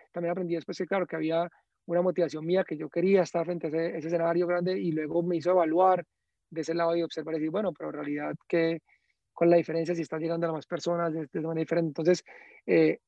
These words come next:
de, solté un poquito de esas cosas que tenía planificadas para este año. También hay unos viajes, unos viajes que tenía planeados,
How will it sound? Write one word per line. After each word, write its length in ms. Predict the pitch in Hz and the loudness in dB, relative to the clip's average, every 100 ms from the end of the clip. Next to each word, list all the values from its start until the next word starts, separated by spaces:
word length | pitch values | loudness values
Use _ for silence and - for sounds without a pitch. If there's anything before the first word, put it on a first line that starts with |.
| - | -2
de, 120 | 185 | 2
solté 300 | - 165 170 | 4 4 4
un 80 | 165 | 4
poquito 280 | 196 196 208 | 4 6 6
de 160 | 180 | 6
esas 160 | 165 170 | 4 2
cosas 140 | 190 | 2
que 80 | 190 | 2
tenía 180 | 170 160 | 2 0
planificadas 480 | 185 165 - 165 165 | 0 0 0 0 0
para 160 | 165 | -2
este 180 | 143 190 | -2 2
año. 260 | 196 202 175 | 4 2 0
También 240 | 165 170 | -2 -2
hay 80 | 175 | -2
unos 180 | 180 160 | -2 2
viajes, 340 | 190 208 190 | 4 6 4
unos 640 | 175 165 160 - 180 175 | -4 -12 -8 -6 -6 -6
viajes 160 | 165 175 | -4 -4
que 60 | 170 | -6
tenía 120 | 156 | -4
planeados, 520 | 175 160 156 165 170 | -4 -2 -2 -2 -4